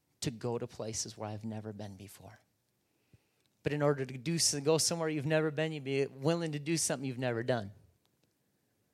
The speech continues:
So if you will be that person that will say, "I'm gonna, I'm gonna, I'm gonna double my prayer life for at least two weeks and see what God does in my life," I invite you to come and find a place to pray.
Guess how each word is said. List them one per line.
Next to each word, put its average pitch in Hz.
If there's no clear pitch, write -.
So 160
if 131
you 196
will 214
be 185
that 180
person 156
that 147
will 151
say, 127
"I'm 156
gonna, 143
I'm 139
gonna, 143
I'm 139
gonna 135
double 117
my 120
prayer 117
life 110
for -
at 107
least 120
two 127
weeks 113
and 110
see 123
what 110
God 110
does 110
in 117
my 113
life," 110
I -
invite 113
you 143
to 131
come 120
and 117
find 110
a -
place 104
to -
pray. -